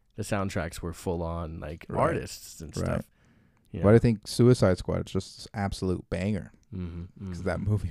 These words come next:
Speaker 2: was <laughs> horrible.
Speaker 1: You're not wrong, my friend. You're not wrong.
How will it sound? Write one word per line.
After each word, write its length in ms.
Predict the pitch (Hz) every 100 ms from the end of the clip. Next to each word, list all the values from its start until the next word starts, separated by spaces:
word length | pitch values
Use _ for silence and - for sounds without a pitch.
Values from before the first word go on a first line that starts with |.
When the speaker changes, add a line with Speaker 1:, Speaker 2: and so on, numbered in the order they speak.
| -
Speaker 2:
was 140 | -
<laughs> 100 | -
horrible. 540 | - - 113 - - - - - -
Speaker 1:
You're 120 | 95
not 180 | - 90
wrong, 300 | 90 85 80
my 140 | 76 82
friend. 380 | - 73 78 87 -
You're 120 | 85
not 140 | 85 85
wrong. 320 | 78 67